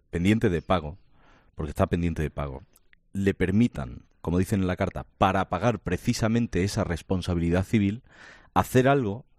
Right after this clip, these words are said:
que va a volver a vulnerar tu derecho al honor y la imagen?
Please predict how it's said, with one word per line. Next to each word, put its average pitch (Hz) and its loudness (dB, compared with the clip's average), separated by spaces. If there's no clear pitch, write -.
que 104 2
va 98 4
a 101 2
volver 120 2
a 123 2
vulnerar 107 2
tu - 0
derecho 98 2
al 104 4
honor 98 2
y 95 0
la 95 0
imagen? 131 -6